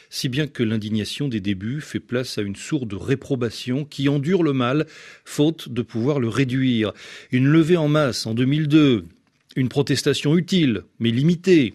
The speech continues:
en deux mille dix-sept, avec un front républicain fissuré, des manifestations fragmentées, le ralliement d'un ex-gaulliste au petit capital de voix, une coupable hésitation dans la gauche radicale, comme si la menace n'était plus la même, soupire, euh,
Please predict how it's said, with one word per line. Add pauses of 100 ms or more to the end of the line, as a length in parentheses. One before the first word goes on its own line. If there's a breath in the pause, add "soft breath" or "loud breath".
en
deux
mille
dix-sept, (340 loud breath)
avec
un
front
républicain
fissuré, (360 loud breath)
des
manifestations
fragmentées,
le
ralliement
d'un
ex-gaulliste
au
petit
capital
de
voix, (320 loud breath)
une
coupable
hésitation
dans
la
gauche
radicale, (380 loud breath)
comme
si
la
menace
n'était
plus
la
même,
soupire,
euh,